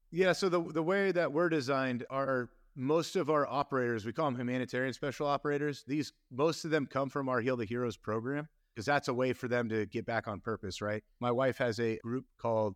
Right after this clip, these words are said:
G-Force, which is a mastermind group. They are also, they come to some of our trainings too. They're actually the phase three of the Heal the Heroes program. There's nine months of mentorship from, uh, entrepreneur community to help give the skills, the life skills and financial and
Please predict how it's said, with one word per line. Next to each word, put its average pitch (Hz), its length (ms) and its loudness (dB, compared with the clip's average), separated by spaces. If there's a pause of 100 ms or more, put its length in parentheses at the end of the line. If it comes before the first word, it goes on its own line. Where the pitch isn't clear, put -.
G-Force, 143 600 -2
which 120 180 -4
is 104 100 -6
a 95 60 -6
mastermind 151 600 -6
group. 185 280 -4
They 147 320 4
are 139 160 4
also, 131 480 2
they 123 160 0
come 135 140 -2
to 131 80 -4
some 135 160 -2
of 127 40 2
our 120 100 0
trainings 120 360 -2
too. 127 220 -2 (300)
They're 185 200 2
actually 170 260 4
the 139 120 2
phase 147 340 2
three 147 400 0
of 117 160 0
the 117 80 0
Heal 127 140 2
the 117 40 -2
Heroes 120 220 0
program. 139 420 2
There's 117 220 -4
nine 127 220 0
months 123 220 -2
of 104 80 -6
mentorship 120 540 -4 (180)
from, 113 220 0
uh, 101 220 0
entrepreneur 120 480 -2
community 127 460 -2
to 110 120 -2
help 117 220 0 (320)
give 147 160 6
the 127 100 -2
skills, 135 480 0
the 120 80 -2
life 120 220 2
skills 127 540 0
and 92 180 -4
financial 120 600 0
and 95 180 -10